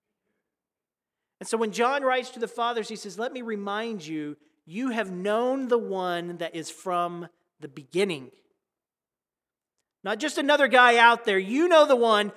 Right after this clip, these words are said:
who spoke and it all happened. You know the one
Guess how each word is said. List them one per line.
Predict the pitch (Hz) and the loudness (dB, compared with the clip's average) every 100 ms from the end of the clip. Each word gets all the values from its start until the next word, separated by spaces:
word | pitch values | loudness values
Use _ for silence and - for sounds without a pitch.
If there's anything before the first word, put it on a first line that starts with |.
| - | -12
who | 214 | -8
spoke | 202 - - 262 294 311 - | -8 -10 -2 4 4 4 -2
and | 233 226 | -4 -2
it | |
all | 233 220 | -2 -4
happened. | 185 240 254 226 165 127 _ _ _ _ _ _ _ _ _ | -2 -2 -2 -4 -8 -12 _ _ _ _ _ _ _ _ _
You | 170 208 330 | -8 0 2
know | 294 302 339 339 311 | 6 10 12 12 8
the | 269 | 4
one | 247 269 247 180 143 | 4 4 4 2 -6